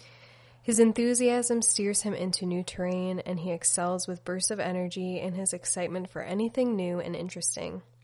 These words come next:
Monkey inspires the eagerness required to kickstart new experiences. Tap into that fluctuating stream of energy, and you will go far. Let the prospect of new ideas exhilarate you."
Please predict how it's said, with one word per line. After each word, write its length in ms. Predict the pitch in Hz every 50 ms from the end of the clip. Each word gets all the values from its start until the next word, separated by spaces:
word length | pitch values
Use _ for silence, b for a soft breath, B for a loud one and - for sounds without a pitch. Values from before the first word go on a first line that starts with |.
| B B B B B B B B B B B B
Monkey 420 | 208 208 208 220 220 240 240 240
inspires 560 | 180 196 208 190 - - 202 190 185 190 185 180
the 180 | 190 175 -
eagerness 480 | 190 180 202 196 196 190 190 185 - -
required 420 | 180 - - - 190 180 180 180
to 100 | - -
kickstart 560 | - - - 254 247 - - - 208 196 -
new 160 | 196 185 185 185
experiences. 1000 | 180 175 - - - 208 202 208 208 208 208 208 - 214 208 208 208 - - - B B B -
Tap 260 | - - 220 214 208
into 220 | 214 208 196 196 180
that 160 | 185 175 -
fluctuating 680 | - - 185 180 - - - 190 185 180 170 180 180
stream 220 | 175 - - 180 180
of 140 | 180 175 -
energy, 560 | - 208 214 208 208 208 214 208 202 202 208 208 208 - - - -
and 160 | 196 196 196
you 80 | 185 180
will 100 | 180 175
go 160 | 180 180 175
far. 460 | - - 175 170 165 165 175 190 185 - - - B B B B B B B B B B B B B B B B -
Let 320 | 202 202 208 202 - -
the 80 | 240 233
prospect 580 | 233 - 202 196 196 190 - - 196 190 -
of 140 | - 185 180
new 160 | 185 185 185
ideas 480 | 185 185 185 180 185 180 175 175 170 -
exhilarate 640 | - 175 - - 180 180 180 180 170 170 170 - -
you." 280 | - 180 - 180 185